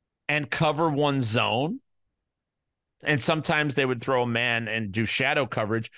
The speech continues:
when nobody recognized it, right? This kind of changing really confuses an offense. It makes everything harder.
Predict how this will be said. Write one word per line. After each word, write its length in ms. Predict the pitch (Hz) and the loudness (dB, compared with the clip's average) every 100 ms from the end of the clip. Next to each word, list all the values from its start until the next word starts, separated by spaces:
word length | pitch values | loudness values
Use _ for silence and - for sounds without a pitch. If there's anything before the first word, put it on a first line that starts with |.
| - | -10
when 280 | - 123 120 | -2 0 2
nobody 360 | 120 123 123 123 | 2 2 2 0
recognized 640 | 151 196 139 95 87 - | 0 0 -2 -2 -6 -10
it, 160 | - - _ _ _ _ _ _ _ - | -12 -14 _ _ _ _ _ _ _ -4
right? 200 | 135 135 - | -4 -4 -8
This 380 | - 113 196 262 | -10 0 2 2
kind 380 | - 196 185 180 | 0 0 0 0
of 240 | 151 117 - - | -2 -4 -10 -4
changing 460 | - 170 120 98 - _ _ - | 0 0 0 -4 -8 _ _ -8
really 340 | 226 269 233 170 | 0 2 4 2
confuses 640 | 156 127 131 120 101 98 | 2 -2 0 0 0 -2
an 100 | 101 | -2
offense. 560 | 87 87 - 64 - - _ - | -2 -4 -6 -12 -12 -20 _ -4
It 140 | 147 | -2
makes 280 | 165 170 - - | 0 -2 -4 -2
everything 480 | 339 214 156 120 | 0 0 0 -2
harder. 400 | 95 90 85 107 | -2 -4 -2 -4